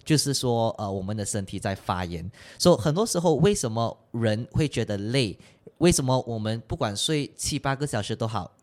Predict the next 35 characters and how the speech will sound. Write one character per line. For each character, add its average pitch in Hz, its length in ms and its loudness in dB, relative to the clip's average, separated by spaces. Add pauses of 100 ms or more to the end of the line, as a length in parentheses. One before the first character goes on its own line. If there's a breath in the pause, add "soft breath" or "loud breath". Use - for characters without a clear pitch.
还 - 240 -2
是 147 160 -4
觉 117 140 -2
得 110 100 0
不 - 140 -2
够 131 220 4
睡 156 240 4
的 117 120 0
理 98 140 -4
由， 104 80 2
就 131 140 2
是 - 160 0
因 120 160 -4
为 139 180 2 (180 loud breath)
我 110 140 -2
们 101 160 -2
的 101 100 -6
身 101 200 -4
体 95 120 -8
在 98 140 -2
发 90 220 -4
炎。 85 200 -8 (280 soft breath)
So 165 200 8
第 160 260 -2
一 196 80 -2
个 190 180 0
ice 156 160 0
bath 151 180 -4
的 117 100 -8
好 101 160 -4
处 131 140 -4
是 127 160 -4
它 - 240 -2
可 - 420 0
以 151 240 2